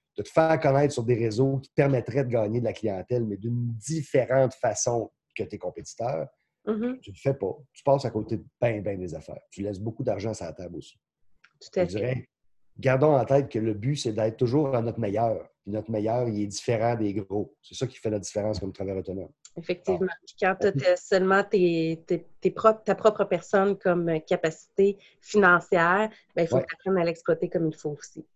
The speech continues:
Speaker 1: Ah, c'est clair, c'est clair. Puis, euh, oui, puis aller chercher ton client là où il est, comme
Speaker 2: Mm.
Speaker 1: on dit toujours,
Speaker 2: Ben, je te
Speaker 1: hein.
Speaker 2: remercie beaucoup, David.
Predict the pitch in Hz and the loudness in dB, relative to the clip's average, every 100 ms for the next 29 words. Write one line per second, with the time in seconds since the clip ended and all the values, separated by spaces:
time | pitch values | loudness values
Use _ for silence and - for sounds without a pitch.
0 | _ _ - - 107 113 104 - 107 107 | _ _ -18 -12 -4 -2 -4 -8 -12 -8
1 | 107 - - 85 80 76 69 58 64 123 | -6 -8 -14 -12 -10 -10 -12 -12 -4 -4
2 | - - 65 - 76 82 - 95 131 127 | -6 -12 -16 -14 -14 -12 -10 -4 0 0
3 | 104 127 131 131 139 135 104 _ _ _ | 2 4 6 6 6 4 2 _ _ _
4 | - 170 117 107 101 - 117 120 92 233 | -4 0 0 -2 0 2 4 4 4 2
5 | 233 240 - 247 247 339 285 226 214 269 | 2 2 0 -6 -2 4 6 8 8 6
6 | 466 214 180 | 6 6 2